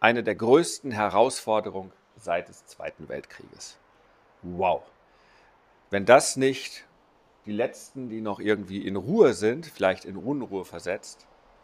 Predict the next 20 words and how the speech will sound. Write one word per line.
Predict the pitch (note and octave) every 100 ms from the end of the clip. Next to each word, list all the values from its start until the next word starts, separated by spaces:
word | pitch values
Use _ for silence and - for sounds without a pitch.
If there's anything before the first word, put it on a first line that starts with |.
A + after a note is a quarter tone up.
| _ _
um | G#2 G2+
ein | F2 F#2
wenig | G2+ G#2+ A2 - - _ _ _
noch | F#2+ B2 B2+
mehr | G#2+ G#2 F#2+
in |
die | F#2+
Panik | - F#2 F2+ -
reinzugehen. | D2+ - - - - - - - _
Ich | - A2
sehe | D#3
das | D3+
Ganze | - C#3 - C#3+ C#3 _ _ _ _
etwas | A2+ A2+ G#2+
anders. | G2 A#2 D#3 F#3+ - _ _ _ -
Natürlich, | A2+ - F#3 F#3+ -
es | B2+
ist | C#3+
eine | - B2 B2
Herausforderung. | A2+ A2+ A#2 - F#2+ E2+